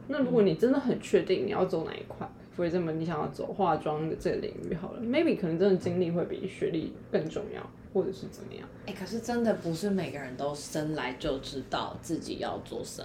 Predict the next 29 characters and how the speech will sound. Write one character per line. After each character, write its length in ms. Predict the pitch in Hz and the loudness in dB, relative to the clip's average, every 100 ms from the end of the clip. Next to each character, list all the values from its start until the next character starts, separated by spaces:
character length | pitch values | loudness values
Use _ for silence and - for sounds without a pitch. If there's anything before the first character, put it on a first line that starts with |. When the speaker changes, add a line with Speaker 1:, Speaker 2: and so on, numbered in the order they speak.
| - | -12
Speaker 2:
么。 160 | - - - - - - - - | -12 -14 -16 -16 -16 -16 -6 2
Blackpink 420 | 190 190 196 160 | 2 2 2 0
的 160 | 143 120 | 0 -4
纪 240 | - 160 | 0 0
录 120 | 151 | 0
片 300 | 147 - 175 | -2 -2 0
里 200 | 156 - - | 0 -4 0
面 220 | 240 214 | 4 6
有 100 | 247 208 | 8 12
说， 500 | 220 - 247 254 311 339 277 269 - | 12 12 12 12 10 8 6 2 0
<laughs> 480 | 480 - 208 339 330 - | 0 0 6 6 6 2
他 120 | 269 | 2
们 160 | 254 226 | 4 4
说， 240 | 240 240 - - - | 4 4 0 -10 -6
哎， 80 | 240 | -4
我 60 | 254 | -2
忘 100 | 294 | 0
记 140 | 311 | 0
是 160 | 294 277 | 2 0
哪 180 | - | 0
一 60 | - | -2
个， 320 | 165 170 139 - | 2 2 2 0
就 120 | 196 | -2
是 160 | 196 | 0
Blackpink 280 | 190 170 190 | 2 2 4
的 80 | 165 | 2
哪 180 | 147 156 | 0 -4
一 60 | |
个， 100 | 156 | -6